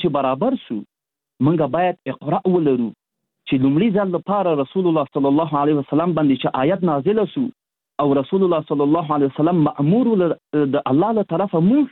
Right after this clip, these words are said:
ته چې اتمام د حجت وکړي، او هغه ته یې وویلي چې «اقرا»،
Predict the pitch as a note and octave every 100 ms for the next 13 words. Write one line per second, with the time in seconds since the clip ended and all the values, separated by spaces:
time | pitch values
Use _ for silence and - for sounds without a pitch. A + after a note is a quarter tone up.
0 | _ A#2+ G2+ _ _ _ _ _ _ -
1 | E3+ D#3 D3+ _ - D3+ D#3+ G3+ A3 E3
2 | D#3+ D#3+ C3 A3+ C4 A3+ E3 - A#2 G#2
3 | _ _ _ _ D3+ D#3+ D#3+ E3 G#3+ F#3
4 | G3+ A3 G#3 E3+ D#3+ D#3+ C#3 - _ -
5 | F#3 G#3+ G3+ E3